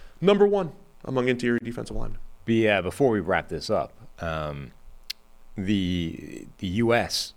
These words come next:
Speaker 2: these days has become quite the F one hotbed, you know, thanks to Drive to,
Speaker 1: Yeah.
Speaker 2: Drive to Survive, whatever the hell the, the Netflix thing's called.
Speaker 1: Yeah, not
Speaker 2: Um,
Speaker 1: interested.
Speaker 2: You are, well, that's, so my first question was gonna be, you know, you a big F one guy these days?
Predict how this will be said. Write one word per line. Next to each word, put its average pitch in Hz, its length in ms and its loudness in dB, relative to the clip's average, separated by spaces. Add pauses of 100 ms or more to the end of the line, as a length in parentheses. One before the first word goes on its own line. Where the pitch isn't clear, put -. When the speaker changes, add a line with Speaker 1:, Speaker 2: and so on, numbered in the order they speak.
(180)
Speaker 2:
these 82 220 -6
days 76 320 -2
has 90 120 -8
become 87 360 -10
quite 95 260 -4
the 85 160 -6
F 90 180 -4
one 92 220 -4
hotbed, 82 680 -4 (220)
you 80 100 -6
know, 71 200 -6
thanks 80 300 -6
to 71 160 -6
Drive 80 340 -4
to, 69 300 -6 (760)
Speaker 1:
Yeah. 87 120 0
Speaker 2:
Drive 85 320 -8
to - 100 -16
Survive, 82 540 -6
whatever 92 200 -2
the 80 80 -4
hell 82 140 0
the, 82 120 -4 (160)
the 82 100 -4
Netflix 85 400 -6
thing's 85 240 -8
called. 95 280 -2 (220)
Speaker 1:
Yeah, 87 120 -6
not 92 160 4
Speaker 2:
Um, 87 60 2
Speaker 1:
interested. 82 340 -2 (680)
Speaker 2:
You 139 140 8
are, 143 100 6
well, 131 160 2
that's, 127 240 2
so 101 320 0
my 95 100 0
first 127 280 4
question 92 300 -2
was 85 100 -8
gonna 90 120 -4
be, 80 120 -4
you 78 120 -6
know, 85 100 -6
you 80 160 -4
a - 20 -6
big 95 180 -2
F 95 200 -2
one 98 160 -2
guy 98 160 2
these 98 200 -4
days? 104 260 -2